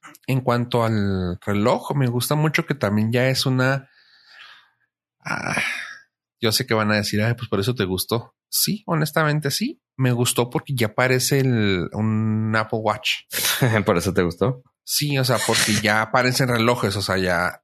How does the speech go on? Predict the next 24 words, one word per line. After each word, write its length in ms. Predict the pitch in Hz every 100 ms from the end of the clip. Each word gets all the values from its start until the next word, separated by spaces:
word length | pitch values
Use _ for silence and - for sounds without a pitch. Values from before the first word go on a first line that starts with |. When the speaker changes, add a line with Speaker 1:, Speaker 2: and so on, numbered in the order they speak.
| -
Speaker 1:
este 300 | 120 147 165
parece 340 | 151 117 -
más 180 | 135 127
reloj 320 | 127 123 123
aún 460 | 120 113 156 240 -
que 120 | 101
un 160 | 101 101
Apple 200 | 101 104
Watch, 340 | 117 127 - -
porque 160 | 104 107
el 80 | 98
Apple 180 | 110 107
Watch, 200 | 113 131
aunque 180 | -
siga 300 | 107 120 123
siendo 720 | 151 170 156 156 160 160 156 139
cuadradito, 680 | 107 101 101 117 - 240 - _ - - - -
me 100 | 123
gusta 300 | 113 113 139
mucho 240 | 131 143
que 80 | 143
los, 640 | 127 117 104 101 90 - -
ah, 260 | 120 104 90
bezels, 840 | 90 104 117 - - 277 - -